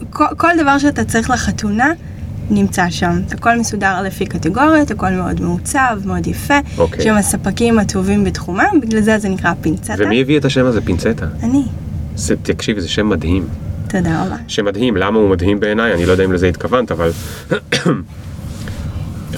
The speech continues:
Speaker 2: אחד הדרכים שלנו לבחור כל דבר בחיים האלה זה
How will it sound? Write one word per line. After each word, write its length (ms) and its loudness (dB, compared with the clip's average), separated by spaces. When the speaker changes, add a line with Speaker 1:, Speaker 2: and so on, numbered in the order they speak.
Speaker 2:
אחד 300 -2
הדרכים 360 0
שלנו 280 2
לבחור 480 0
כל 200 0
דבר 260 -2
בחיים 420 2
האלה 400 2
זה 440 4